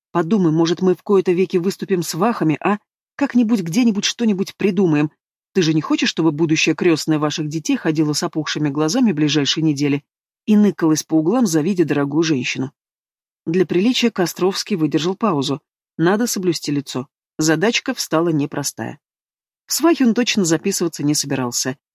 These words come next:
Никто из знакомых его по плечу за это не похлопает. Хотя... Есть у меня один комбриг. Кажется, Лариса перестала дышать. Суровый мужик. «Ян, можно мне всё-таки коньячку?»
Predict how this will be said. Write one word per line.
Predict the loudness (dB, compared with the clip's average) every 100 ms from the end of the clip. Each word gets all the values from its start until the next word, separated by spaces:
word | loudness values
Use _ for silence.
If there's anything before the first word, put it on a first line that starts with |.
| _ _
Никто | 0 2 4
из | 4
знакомых | 4 2 2 2 2
его | 0 -2
по | 0
плечу | 0 0 0
за | 2 0
это | 0 -2 0
не | -2
похлопает. | 0 0 2 0 0 -4 -6 _ _
Хотя... | -8 -4 -2 -2 -4 _ _ _ _ -8
Есть | 0 0 2 2
у |
меня | 4 4
один | 4 2 2
комбриг. | 2 2 2 0 -4 -20 _ _ _ _ -2
Кажется, | 0 0 2
Лариса | 2 2 0 -2
перестала | 0 -2 0 0
дышать. | 0 -2 -4 -6 -12 _ _ _ _
Суровый | -2 2 4 4 4
мужик. | 2 0 -4 _ _ _ _
«Ян, | -4 2 2 0 _ _ _ _ _ 0
можно | 4 4 4
мне | 2
всё-таки | 0 -4 -2 -2
коньячку?» | 2 2 0 -2 -6